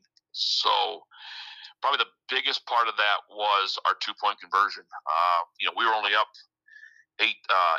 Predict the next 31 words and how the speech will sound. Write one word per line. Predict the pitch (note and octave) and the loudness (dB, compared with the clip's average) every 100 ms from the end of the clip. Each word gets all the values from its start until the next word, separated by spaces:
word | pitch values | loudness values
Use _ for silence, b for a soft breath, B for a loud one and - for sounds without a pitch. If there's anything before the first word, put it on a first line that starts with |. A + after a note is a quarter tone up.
| - | -2
eighteen | A#2+ - A2 | -6 -8 -8
fourteen, | - A2+ - A#2 | -4 -2 -2 -4
which | A2+ - | -8 -8
was | - - | -8 -8
four | G#2+ G2+ | -8 -6
points. | G#2 G#2+ - | -2 -2 -2
We | G2 | -6
needed | G2 G#2 G2+ - | -2 -2 -2 -4
two | - A2 | -2 -2
to | G#2 | -2
get | G2+ - | -4 0
to | G2 | 2
that | F#2 | 2
six | - - - A2+ - - | -2 0 0 0 -2 -2
mark | G2+ A2 - - _ B B B | 0 0 -2 -16 _ B B B
so | - | -6
that | F#2+ F2 | -4 0
we | F#2+ | 2
were | G2 | 2
up | - | 2
a | - | -2
score, | - G#2+ A2 A2 A2 - | -2 -2 0 0 -2 -10
you | - | -6
know, | F#2+ | -6
a | - | -4
full | G#2 G#2 | -8 -2
touchdown. | G#2+ G2+ - G2+ G2+ G2 _ B B B B | 0 0 2 2 2 -2 _ B B B B
And | F2 F2+ F#2 - - | -2 -2 -2 -8 -10
we | G2 | -6
blocked, | F#2+ G2 G#2 - - | 0 2 2 -2 -4
uh, | - - E2+ E2+ | -4 0 2 4